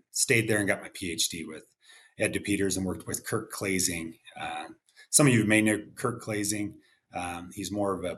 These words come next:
poultry nutritional immunologist, but I learned a lot of my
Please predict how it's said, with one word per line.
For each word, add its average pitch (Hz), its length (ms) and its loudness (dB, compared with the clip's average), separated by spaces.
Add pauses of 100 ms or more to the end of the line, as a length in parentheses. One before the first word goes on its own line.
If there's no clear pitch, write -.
(120)
poultry 123 520 0
nutritional 123 540 2
immunologist, 120 580 2
but 104 100 -6
I 92 40 -4
learned 98 240 -4
a 90 80 -4
lot 87 180 -2
of 85 140 -10
my 82 380 -8